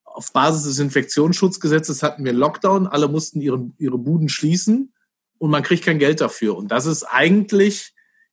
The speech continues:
im Rechtssystem so nicht vorgesehen. Ähm,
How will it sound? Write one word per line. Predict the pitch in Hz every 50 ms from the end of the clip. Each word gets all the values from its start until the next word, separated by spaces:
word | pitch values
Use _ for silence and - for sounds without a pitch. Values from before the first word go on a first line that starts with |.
| _ _
im | - 143 139
Rechtssystem | 123 110 127 156 160 - - - - 170 165 160 - - - 165 165 156
so | 139 139 147 151
nicht | 160 156 156 -
vorgesehen. | - - 147 151 147 135 120 101 92 90 87 85 82 80 156 _ _ _ _ _ _ _ _ _ _ _ _ _ _ _ _ _ _ _ _ _ _ _ _ - -
Ähm, | 117 120 120 120 113 113 113 110 110